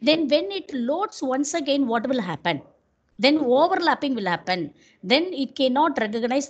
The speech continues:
that switch key-, keyword, although you have written rightly, it cannot able to recognize because it is breaking it into two. Depending upon the size of the buffer, it will be, uh, induced. This kind of, uh,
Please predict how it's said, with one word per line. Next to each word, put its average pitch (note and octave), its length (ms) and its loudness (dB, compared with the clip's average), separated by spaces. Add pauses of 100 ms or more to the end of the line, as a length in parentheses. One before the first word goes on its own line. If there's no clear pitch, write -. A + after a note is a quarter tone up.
that G#3+ 220 -4
switch - 380 -4
key-, F#3+ 360 -2
keyword, A#3+ 480 4
although C#4+ 380 2
you E4+ 280 2
have A#3+ 140 2
written G#3 340 0
rightly, F#3 640 0 (100)
it B3 160 -2
cannot C4 280 4
able G3 200 2
to F3+ 80 -4
recognize D#3+ 480 -2
because F4 340 -2
it D#4 80 0
is A#3 100 0
breaking C4+ 400 2
it C4 120 -2
into A#3 200 -4
two. C4+ 360 -2 (480)
Depending E4 380 2
upon G3+ 300 0
the D#4+ 100 2
size C4+ 360 0
of - 160 -4
the C#4+ 100 2
buffer, G#3+ 580 0
it B3 120 -6
will A3+ 160 -4
be, A3 540 -2 (440)
uh, F3 340 -6 (480)
induced. C#4+ 580 6
This A#3 160 -4
kind A#3+ 320 2
of, C4+ 180 -2
uh, F3 440 -4